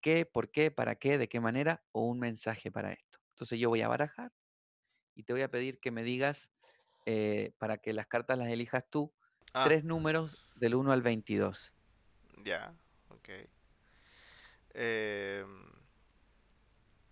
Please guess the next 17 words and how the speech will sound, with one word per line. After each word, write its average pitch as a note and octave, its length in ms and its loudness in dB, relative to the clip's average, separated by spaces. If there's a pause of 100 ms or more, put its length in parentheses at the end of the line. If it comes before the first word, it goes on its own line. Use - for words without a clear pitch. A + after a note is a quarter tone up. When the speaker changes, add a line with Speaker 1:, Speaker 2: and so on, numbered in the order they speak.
(160)
Speaker 2:
quiero A#2 200 -8
escoger B2+ 1120 0 (1500)
el A2+ 880 -4 (560)
doce. C#3+ 460 0 (1700)
Speaker 1:
Tres, A#2+ 340 -2
cuatro, A#2 380 -6
cinco, A2 340 -12
seis, G#2+ 300 -14
siete, - 520 -14
ocho, G#2+ 320 -18
nueve, G#2+ 360 -12
diez, A2+ 380 -14
once, - 380 -14
doce. D#3+ 460 -2 (1120)
Speaker 2:
El, A2 920 -6 (480)
el A#2 160 -2
once. C3 500 -6